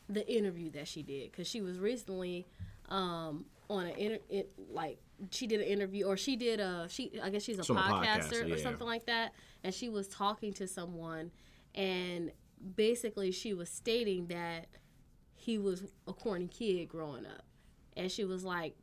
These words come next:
Speaker 1: "But that's not a bad thing." She didn't say that it was, like, something that was horrible. She just was like, "Well, that's just what it was," and that was the word that was used. And so the, the person that she was speaking with was indicating that it,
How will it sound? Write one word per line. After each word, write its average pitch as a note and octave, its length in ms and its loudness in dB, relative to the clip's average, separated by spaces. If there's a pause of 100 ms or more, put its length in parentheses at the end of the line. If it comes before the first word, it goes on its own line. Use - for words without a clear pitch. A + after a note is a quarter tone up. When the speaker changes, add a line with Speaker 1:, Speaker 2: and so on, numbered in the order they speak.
Speaker 1:
"But E3+ 280 -8
that's F#3+ 220 -4
not E3 180 -2
a D3+ 40 -4
bad G3+ 440 -2
thing." E3+ 360 -8
She - 180 -4
didn't G#3 240 2
say G#3+ 360 2
that E3+ 180 -2
it E3 100 -4
was, E3 160 -8
like, E3 340 -2
something F3+ 360 -4
that D#3+ 180 -6
was D#3+ 140 -12
horrible. F#3+ 500 -2
She G3 160 -10
just F#3 180 -8
was F3+ 120 -10
like, F3+ 260 -6
"Well, F3 100 -6
that's F3 200 -4
just F3 240 -8
what E3 140 -4
it - 120 -6
was," - 420 -2 (300)
and A3+ 100 2
that G3 160 4
was F#3+ 120 2
the F#3+ 80 0
word F#3+ 320 2
that - 160 -8
was - 160 -12
used. - 420 -8 (420)
And G3 240 2
so F#3 600 0 (840)
the, F#3 540 -2
the F3+ 80 -6
person B3+ 380 0
that G3 80 0
she A3+ 140 -4
was F3 120 -4
speaking E4 540 4
with F3 260 -2 (540)
was F3+ 420 0
indicating F3+ 600 0
that D#3+ 180 -6
it, D#3 80 -8